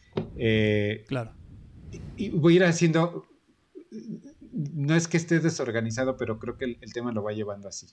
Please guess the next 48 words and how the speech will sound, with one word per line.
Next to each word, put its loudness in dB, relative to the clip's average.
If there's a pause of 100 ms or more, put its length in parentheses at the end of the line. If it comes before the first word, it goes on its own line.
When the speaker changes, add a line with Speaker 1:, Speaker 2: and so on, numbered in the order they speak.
Speaker 1:
Mira, -14 (600)
eh, 2
la 0
gente 2
le 4
está 0
gustando -2
mucho -4
el -6
tema -2
del -4
videogaming, 0 (440)
¿no? -6 (160)
Speaker 2:
Sí. -4
Speaker 1:
Este, 0
cada 4
vez 2
que 0
pienso 2
en 2
videogaming 4
me 4
acuerdo 2
de 0
tu -20
pro-, -10
de -2
la -4
parte -2
del -2
programa -6
donde -6
me -20
decías -4
del -2
mejor -10
trabajo -6
del -8
mundo -4
y -12
ya -6
es -6
muy -2
complicado -2
quitarme 0
la 0
cabeza, 0
pero 4